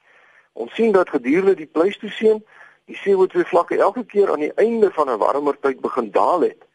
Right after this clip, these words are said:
van omtrent tweehonderdtagtig dele per miljoen na honderdtagtig dele per miljoen. Maar die mens het in die laaste honderdvijftig jaar, ehm,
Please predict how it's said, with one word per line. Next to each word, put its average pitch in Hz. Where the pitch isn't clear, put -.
van 123
omtrent 139
tweehonderdtagtig 170
dele 117
per -
miljoen 113
na 110
honderdtagtig 127
dele 110
per 107
miljoen. 107
Maar 117
die 127
mens 190
het 220
in 202
die 156
laaste 175
honderdvijftig 165
jaar, 107
ehm, 117